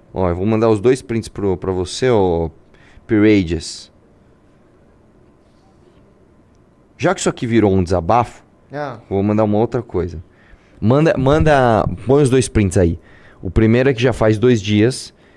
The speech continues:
Speaker 1: e o segundo é que ele ainda tá desmonetizado, dá pra ver.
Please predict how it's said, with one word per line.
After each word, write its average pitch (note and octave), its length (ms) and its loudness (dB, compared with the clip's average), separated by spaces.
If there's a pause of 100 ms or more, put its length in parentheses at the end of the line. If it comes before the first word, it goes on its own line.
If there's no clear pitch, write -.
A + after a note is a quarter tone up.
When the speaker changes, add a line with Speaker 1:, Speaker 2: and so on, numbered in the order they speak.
(340)
Speaker 1:
e A2+ 80 2
o G#2+ 40 2
segundo A2+ 340 2
é A2+ 40 2
que C3 100 -2
ele A#2 80 2
ainda A#2 180 2
tá A2+ 140 0
desmonetizado, G2+ 840 0 (100)
dá F#2+ 160 0
pra G2+ 200 0
ver. G#2 300 0